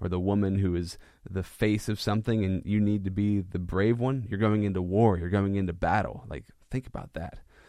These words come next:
Um, what does pride feel like? What does it feel like to be proud?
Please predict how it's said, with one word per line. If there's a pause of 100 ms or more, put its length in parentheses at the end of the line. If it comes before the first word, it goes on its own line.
(340)
Um,
what
does
pride
feel
like?
What
does
it
feel
like
to
be
proud?